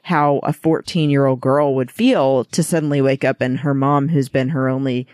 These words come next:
caregiver but also best friend, is suddenly gone. So I, her acting chops are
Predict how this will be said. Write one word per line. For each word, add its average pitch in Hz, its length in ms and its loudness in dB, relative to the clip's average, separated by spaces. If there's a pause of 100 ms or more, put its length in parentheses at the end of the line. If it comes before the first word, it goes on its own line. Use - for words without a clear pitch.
(200)
caregiver 160 500 0
but 135 120 0
also 131 320 0
best 123 360 -2
friend, 135 360 -2
is 123 100 -2
suddenly 117 420 -6
gone. 123 460 -4 (460)
So - 360 -2
I, - 200 -2 (160)
her 165 280 0
acting 139 420 -2
chops - 500 -4 (240)
are 143 200 -2